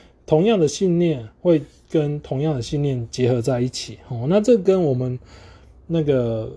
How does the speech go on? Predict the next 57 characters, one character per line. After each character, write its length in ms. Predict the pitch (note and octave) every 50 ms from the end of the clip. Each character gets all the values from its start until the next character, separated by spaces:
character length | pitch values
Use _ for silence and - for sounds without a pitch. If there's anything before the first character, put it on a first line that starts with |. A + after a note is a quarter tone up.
| - - - -
有 120 | C#3 B2
一 40 | B2
句 120 | C3 E3+ E3+
话 200 | - - F3 D3+
叫 100 | D#3 D#3
做 160 | D3+ D#3 D#3
“近 220 | C#3 - F#3 E3+ D#3
朱 160 | C#3+ C#3 C3+
者 160 | C3 C3+ A2
赤， 260 | G2+ - - C#3 B2
近 200 | A#2 - - C#3+
墨 200 | C3+ C3 B2+ A#2+
者 220 | A2 - A2+ G2+ - -
黑” 120 | B2+ A#2+ A2
的 60 | A2+ G#2+
概 180 | - C3+ A#2
念 180 | A#2+ B2+ A2+ G#2+
是 140 | - - B2
非 160 | - B2 A2+
常 220 | - - G#2+ G#2 -
像 240 | - - C#3+ -
的。 280 | - - - - - - - - - -
哦， 120 | B2+ A2+ A#2+
所 180 | A#2 - G3 A3+
以 60 | B3
你 160 | G3+ F#3 F3+
有 160 | G3 G3 G#3
怎 180 | G3+ - F3 D3+
样 200 | D#3 F#3+ G#3 F#3+
的 140 | E3+ D#3+ D3+
一 160 | C#3+ D3+ E3
个 120 | D#3+ E3 D3
信 300 | - - - G3 F3 E3+
念， 180 | F3 F3 D#3
你 120 | B2+ B2 A#2+
就 120 | A2 D3+
会 100 | E3 E3 D#3
聚 180 | - E3+ D#3+
集 180 | C3 A#2+ A#2 A#2
到 200 | C#3+ D3+ C#3+ A#2+
怎 120 | - A2 G#2+
样 160 | A#2 C3 B2
的 100 | A#2 A2+
一 60 | A2
个 100 | A2 B2
朋 320 | G#2+ - - A2 G#2+ A2 B2+
友， 180 | B2+ A2 G2 - - - - - - - - - - -
这 160 | - D3+ C#3
件 260 | D3 E3 D#3+ D#3+ D3 C3+
事 160 | - - D3+
情 220 | B2+ - A2+ G#2
是 320 | - - C3+ B2+ A#2+ A#2+ A#2
非 160 | - - C3+
常 180 | A#2+ A#2 A#2
有 160 | A#2+ A2+ G#2 G2
趣 240 | G2 - - C3+ A2+
的。 140 | G#2+ G#2+ G2+